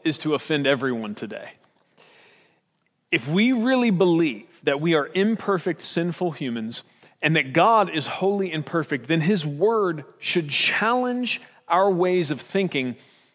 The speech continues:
pretty often, right?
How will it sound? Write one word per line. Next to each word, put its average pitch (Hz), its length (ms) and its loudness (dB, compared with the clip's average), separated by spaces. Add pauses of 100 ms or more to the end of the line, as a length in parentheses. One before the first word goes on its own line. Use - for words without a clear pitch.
(400)
pretty 226 320 -2
often, 190 440 -8 (800)
right? 180 280 -6